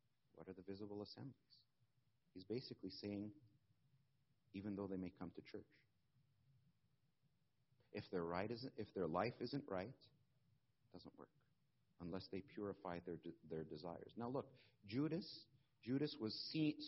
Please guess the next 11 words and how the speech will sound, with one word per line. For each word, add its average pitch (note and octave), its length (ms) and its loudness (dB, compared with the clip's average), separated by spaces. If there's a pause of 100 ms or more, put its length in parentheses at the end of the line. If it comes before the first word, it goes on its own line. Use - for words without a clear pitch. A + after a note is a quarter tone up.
certainly D3+ 480 4 (180)
seemed C3+ 480 8 (360)
worthy C#3 640 10 (160)
of A#2 140 4
the B2 80 6
visible C3 460 6
assembly, C#3 480 4 (720)
right? B2+ 240 0
I C3 60 6
mean, D#3 220 6
look, E3 180 6